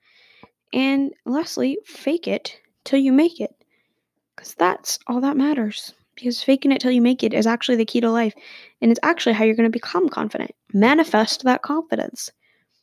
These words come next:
Put yourself in a fake situation until it's a real situation. Make your fantasy your reality. I could keep going. I actually couldn't keep going. I'm all out of quotes. Can't say anymore. So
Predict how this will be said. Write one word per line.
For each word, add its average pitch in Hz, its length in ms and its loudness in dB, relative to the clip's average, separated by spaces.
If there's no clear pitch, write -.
Put 302 140 0
yourself 330 320 2
in 311 80 0
a 302 60 0
fake 277 200 -2
situation 247 600 -2
until 262 540 -4
it's - 140 -8
a 240 60 -8
real 247 160 -4
situation. 220 580 -6
Make 320 200 6
your 339 100 6
fantasy 320 400 4
your 285 160 6
reality. - 580 0
I - 100 -4
could 233 140 -6
keep 226 180 -4
going. 143 340 -4
I 214 80 2
actually 196 320 0
couldn't 202 180 -6
keep - 160 -18
going. - 220 -8
I'm 202 160 -10
all 190 140 -6
out 196 120 -6
of 190 60 -8
quotes. - 500 -6
Can't - 200 -6
say - 100 -4
anymore. 220 380 -2
So 240 520 2